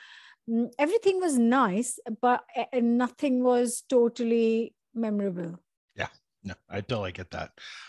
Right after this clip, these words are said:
Speaker 2: I travel too, and I like, uh, that makes total sense to me.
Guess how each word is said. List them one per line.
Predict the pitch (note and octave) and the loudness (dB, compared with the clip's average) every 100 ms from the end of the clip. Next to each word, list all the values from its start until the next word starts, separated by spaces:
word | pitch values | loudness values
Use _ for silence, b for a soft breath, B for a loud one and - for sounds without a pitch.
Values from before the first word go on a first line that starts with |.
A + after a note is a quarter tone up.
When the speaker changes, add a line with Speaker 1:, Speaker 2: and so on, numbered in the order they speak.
| B | B
Speaker 2:
I | A2+ | -4
travel | - A#2+ A2+ | 0 0 0
too, | - C3+ | 4 6
and | B2 | 6
I | A2+ | 2
like, | G#2+ G2+ | -2 -2
uh, | G#2 - | -4 -2
that | A2 G#2 | -4 -2
makes | G#2+ - | -4 -6
total | - A2 A2 | -6 -4 -2
sense | A2 G#2 - | -4 -6 -6
to | G#2 | -6
me. | F#2+ F2+ | -6 -8